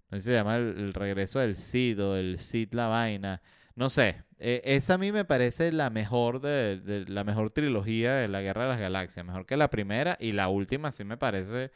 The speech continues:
terrible, terrible siempre lo diré. Y, y ni hablar de la película de Han Solo, que ya es una cosa que tú dices, "Oye, pero ¿quién aprobó esta película tan terrible?". Em, terminé de ver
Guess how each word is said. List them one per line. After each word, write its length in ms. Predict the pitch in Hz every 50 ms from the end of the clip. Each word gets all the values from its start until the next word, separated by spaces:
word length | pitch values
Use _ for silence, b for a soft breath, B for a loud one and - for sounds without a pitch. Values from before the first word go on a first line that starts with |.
| b b b b b b b b b b
terrible, 720 | - 113 107 101 95 98 113 113 104 92 85 80 - 101 - -
terrible 520 | 107 101 101 101 104 104 104 104 113 123
siempre 300 | 123 - 135 127 131 135
lo 120 | 135 131 120
diré. 320 | 104 98 95 101 98 - -
Y, 480 | 117 120 113 107 107 104 101 98 98 - - -
y 240 | 107 107 104 104
ni 120 | 101 107 104
hablar 380 | 98 98 104 101 104 104 107
de 100 | 127 156
la 100 | 160 143
película 480 | - 113 107 104 104 95 - 139 147 135
de 160 | 117 104 107
Han 200 | 107 107 107 107
Solo, 400 | - - 131 131 135 147 160 170
que 140 | - 127 104
ya 120 | 98 95
es 60 | 90 107
una 220 | 104 110 120 120
cosa 280 | - 123 117 110 - 139
que 80 | 131
tú 100 | - -
dices, 140 | 104 101 -
"Oye, 180 | 123 127 120 98
pero 160 | 98 92 92
¿quién 220 | - - 110 107
aprobó 520 | 123 139 151 156 127 110 104 104 104 110 _ b b b b b b b b b b
esta 300 | 123 127 - - 151 -
película 420 | - 110 104 101 95 123 131 139
tan 220 | 131 123 110 101 -
terrible?". 500 | 104 95 92 98 95 92 85 82 78 -
Em, 760 | - 127 127 123 123 123 120 113 110 104 101 98 92 90 82 - - _ _ _ _ - _ - _ _ _ _ _ _ _ _ _ -
terminé 480 | - 139 127 127 135 135 131 135 135
de 140 | 143 156 160
ver 340 | 160 156 143 131 135 156 135